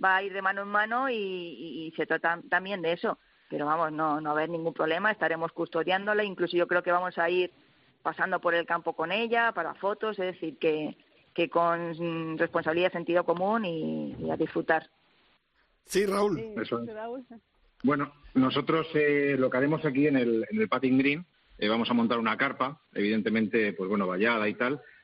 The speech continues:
Speaker 4: pues un poco también para la gente, eh, que quiera hacerse una, una fotografía, a lo mejor no,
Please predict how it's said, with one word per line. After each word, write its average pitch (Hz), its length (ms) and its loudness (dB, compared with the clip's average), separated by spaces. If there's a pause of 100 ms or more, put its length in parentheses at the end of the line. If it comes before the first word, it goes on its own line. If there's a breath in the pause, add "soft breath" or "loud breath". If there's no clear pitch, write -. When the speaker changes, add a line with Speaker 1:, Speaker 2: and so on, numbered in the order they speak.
(120 loud breath)
Speaker 4:
pues 104 140 -2
un 123 80 4
poco 139 160 2
también 139 200 2
para 143 140 0
la 120 120 0
gente, 120 1300 2
eh, 92 60 -6
que 98 100 -6
quiera 117 180 2
hacerse 120 320 -2
una, 107 400 2
una 113 200 2
fotografía, 110 560 2
a 123 40 0
lo 110 140 0
mejor 107 240 0
no, 107 440 2